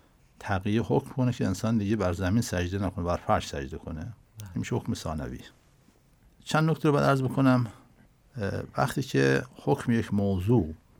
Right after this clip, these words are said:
Speaker 1: بیان می‌شه، مثلاً حرمت یا وجوب یا هر چیز دیگه‌ای، معمولاً همون حکم اولیه بیان می‌شه.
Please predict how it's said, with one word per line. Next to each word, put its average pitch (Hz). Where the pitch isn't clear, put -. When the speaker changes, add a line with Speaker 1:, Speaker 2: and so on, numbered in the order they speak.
Speaker 1:
بیان 95
می‌شه، 90
مثلاً 90
حرمت 92
یا 87
وجوب 85
یا 87
هر -
چیز -
دیگه‌ای، 95
معمولاً 107
همون 131
حکم -
اولیه 87
بیان 76
می‌شه. 76